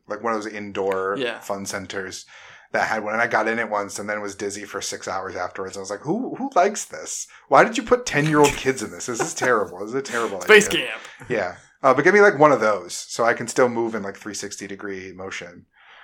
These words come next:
Speaker 1: Uh, 'cause that would be, there, there you go. It's
Speaker 2: Yeah.
Speaker 1: the ultimate Iron Man rig. So, yeah, we'll, we'll put something together. We'll figure it out.
Speaker 2: Yeah.
Speaker 1: We'll
Speaker 2: Just have
Speaker 1: jerry
Speaker 2: this,
Speaker 1: rig our
Speaker 2: like,
Speaker 1: own.
Speaker 2: awful, terrible device
Speaker 1: Yeah.
Speaker 2: that's in the basement. <laughs>
Speaker 1: Yeah. We'll get, like, an ironing board. Uh, 'cause, you know, Iron Man, it's funny.
Speaker 2: Yeah.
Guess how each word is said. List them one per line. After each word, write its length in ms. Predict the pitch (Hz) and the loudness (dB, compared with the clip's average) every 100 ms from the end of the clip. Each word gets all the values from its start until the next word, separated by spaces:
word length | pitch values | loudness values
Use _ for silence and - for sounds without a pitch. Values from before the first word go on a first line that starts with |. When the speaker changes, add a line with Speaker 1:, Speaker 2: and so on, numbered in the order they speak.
| - _ _ | -20 _ _
Speaker 1:
Uh, 240 | 110 90 92 | -10 -10 -12
'cause 180 | - 98 | -12 -6
that 160 | 95 | -6
would 120 | 95 | -6
be, 340 | 92 87 92 _ _ _ - | -12 -16 -18 _ _ _ -8
there, 200 | 98 87 | -8 -8
there 160 | 95 90 | -10 -10
you 60 | 107 | -8
go. 180 | 95 - - | -10 -10 -8
It's 80 | 170 | -4
Speaker 2:
Yeah. 60 | |
Speaker 1:
the 40 | 113 | 0
ultimate 300 | 113 120 113 | -2 -2 -6
Iron 260 | 107 107 104 | -6 -6 -8
Man 400 | 98 98 98 95 101 | -10 -10 -12 -14 -10
rig. 280 | 92 82 - _ | -10 -10 -20 _
So, 160 | - 123 | -2 2
yeah, 100 | 120 | 4
we'll, 160 | 110 123 | 2 -2
we'll 140 | 120 | -4
put 140 | 135 117 | -4 -4
something 180 | 101 | -8
together. 240 | 92 90 87 | -12 -14 -14
We'll 100 | 90 | -16
figure 220 | 92 - | -16 -16
it 80 | - | -18
out. 240 | - - _ - _ | -18 -20 _ -20 _
Speaker 2:
Yeah. 220 | 151 123 - _ | -8 -8 -10 _
Speaker 1:
We'll 100 | 131 | -2
Speaker 2:
Just 120 | 123 139 | 2 6
have 80 | 131 | 8
Speaker 1:
jerry 120 | 135 | 8
Speaker 2:
this, 180 | 131 120 | 8 8
Speaker 1:
rig 100 | 110 | 6
our 60 | |
Speaker 2:
like, 240 | 107 104 92 | 4 0 -4
Speaker 1:
own. 140 | 95 - | -12 -2
Speaker 2:
awful, 460 | 160 147 - 160 151 | 4 6 6 2 2
terrible 800 | - 135 147 143 139 135 139 - - | -2 -2 -2 -2 -2 -2 -6 -10 -2
device 380 | 156 139 135 127 | 2 6 4 4
Speaker 1:
Yeah. 40 | |
Speaker 2:
that's 140 | 135 143 | -2 -4
in 80 | |
the 60 | 135 | -4
basement. 520 | 123 120 - 131 127 101 | -6 -6 -6 -6 -6 4
<laughs> 60 | 240 - 196 - 113 | 4 4 0 -4 -6
Speaker 1:
Yeah. 180 | 104 85 - - | -6 -8 -14 -2
We'll 100 | 127 | 2
get, 180 | 143 139 | 4 6
like, 140 | 160 | 6
an 100 | 165 120 | 4 2
ironing 440 | 120 123 120 110 | 2 2 0 -4
board. 380 | 98 95 101 - _ _ _ _ | -4 -4 -8 -14 _ _ _ _
Uh, 220 | 113 95 | -12 -10
'cause, 200 | 95 110 | -8 -8
you 60 | 120 | -8
know, 80 | 92 | -6
Iron 280 | 101 98 87 | -6 -8 -12
Man, 140 | 85 | -16
it's 100 | 95 | -12
funny. 280 | - 104 92 | -10 -10 -10
Speaker 2:
Yeah. 160 | 143 | -8